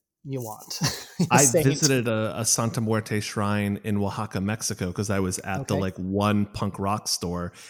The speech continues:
Speaker 2: and there was a flyer on the door, and I, in my, you know, okay to mediocre Spanish, was like, "Oh, Santa Muerte, blah, blah." He's like, "Yeah." And I'm like, "Can I visit this?" And the guy's like,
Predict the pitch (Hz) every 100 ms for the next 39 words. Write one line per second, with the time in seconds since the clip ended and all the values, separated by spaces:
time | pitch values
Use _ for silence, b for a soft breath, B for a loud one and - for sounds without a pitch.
0 | B 101 98 92 - 165 113 113 123 110
1 | 104 101 95 98 95 98 76 98 95 95
2 | - - 104 92 92 - 101 90 87 _
3 | _ _ _ _ - _ 165 160 - -
4 | - 117 113 - 104 101 98 101 104 -
5 | 101 104 92 - 95 101 98 - - 262
6 | 87 - 123 147 190 110 104 131 214 127
7 | 131 123 - - - B B B 120 92
8 | - 113 185 139 104 180 269 - 190 180
9 | 208